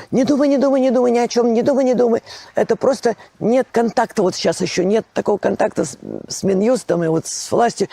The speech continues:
нет такого-то договорника по общему, по одному мнению какому-то». Что-то говорит, говорит, как-то странно. И мне пришлось подумать на эту тему. Почему?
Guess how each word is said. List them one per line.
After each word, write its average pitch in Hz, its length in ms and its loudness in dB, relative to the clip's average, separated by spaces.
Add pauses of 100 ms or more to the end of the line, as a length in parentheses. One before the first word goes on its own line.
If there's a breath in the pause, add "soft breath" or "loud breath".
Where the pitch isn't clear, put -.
нет 214 260 0
такого-то 175 420 0
договорника 180 760 2
по 190 120 0
общему, 180 400 0
по 170 140 2
одному 165 320 0
мнению 214 460 2
какому-то». 160 420 -2 (480 soft breath)
Что-то 180 180 -2
говорит, 190 360 0
говорит, - 260 -2 (220)
как-то 123 320 -2
странно. 82 600 -2 (1400)
И - 120 0
мне 160 180 0
пришлось - 600 0 (480)
подумать 175 540 0
на 120 140 0
эту 123 180 -4
тему. 104 380 -4 (1800)
Почему? 151 500 0